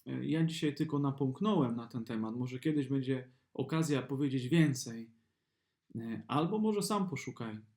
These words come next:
na temat dziesięciny. Czy nie warto by było faktycznie wprowadzić ją w swoje życie? Także ten element zaufania Chrystusowi, zaufania Bożej miłości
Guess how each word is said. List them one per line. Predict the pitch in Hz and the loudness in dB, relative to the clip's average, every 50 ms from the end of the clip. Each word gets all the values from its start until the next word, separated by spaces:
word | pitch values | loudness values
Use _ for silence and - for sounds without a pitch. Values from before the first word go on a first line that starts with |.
| _ _ - | _ _ -2
na | 127 135 131 | -2 0 0
temat | - 175 175 165 151 127 120 | 2 2 2 2 2 0 0
dziesięciny. | 120 151 180 180 - 180 165 160 160 - 160 131 113 107 107 107 - - _ _ _ _ _ _ _ _ - - _ _ - | 2 2 2 2 4 2 2 2 4 4 2 2 2 0 -2 -4 -8 -12 _ _ _ _ _ _ _ _ -20 -20 _ _ -10
Czy | - 139 | -4 -2
nie | 143 151 139 | 0 0 2
warto | 139 170 196 208 202 185 160 | 2 0 0 0 0 0 2
by | 135 135 | 2 2
było | 127 135 143 135 127 123 | 2 4 4 4 4 2
faktycznie | 127 127 123 - - 170 165 - 180 170 151 143 - - _ _ _ _ _ _ _ _ _ | 0 -4 -10 -8 -8 -8 -6 -2 0 2 2 0 0 -8 _ _ _ _ _ _ _ _ _
wprowadzić | - - - - 143 139 123 165 202 220 214 214 180 | -18 -12 -4 2 2 4 4 4 2 2 2 0 2
ją | 185 175 165 | 2 2 2
w | - | 2
swoje | - - 175 170 165 160 151 | 0 -2 0 4 4 4 4
życie? | 135 131 113 - - 107 104 104 - _ _ _ _ _ _ _ _ _ _ _ _ - _ _ | 2 0 -4 -4 -4 -6 -6 -8 -12 _ _ _ _ _ _ _ _ _ _ _ _ -20 _ _
Także | - 147 143 139 139 | -2 -2 -2 -2 -2
ten | 135 - 170 175 170 | -2 0 0 0 2
element | 143 135 143 143 139 135 131 131 - - _ | 2 2 4 4 4 2 2 0 -2 -10 _
zaufania | - 107 107 139 147 156 156 143 - - 165 165 156 135 127 123 123 123 - - _ _ _ _ _ _ | -6 -2 0 2 4 4 4 2 2 2 4 4 4 4 2 0 -2 -4 -6 -10 _ _ _ _ _ _
Chrystusowi, | - 143 131 135 131 - - 117 - - 120 113 107 110 113 107 107 107 _ _ _ _ _ - | -4 -2 -2 -2 -2 -4 -8 -8 -4 -4 -4 -4 -4 -4 -4 -6 -8 -10 _ _ _ _ _ -10
zaufania | - 110 117 127 123 123 127 156 160 160 151 135 | -6 -2 0 0 0 0 2 2 4 4 4 4
Bożej | 120 156 170 165 151 147 143 | 4 2 2 4 4 2 2
miłości | 135 131 127 123 123 117 - - - - 113 110 107 107 | 2 2 2 0 -2 -4 -6 -10 -10 -8 -6 -6 -6 -8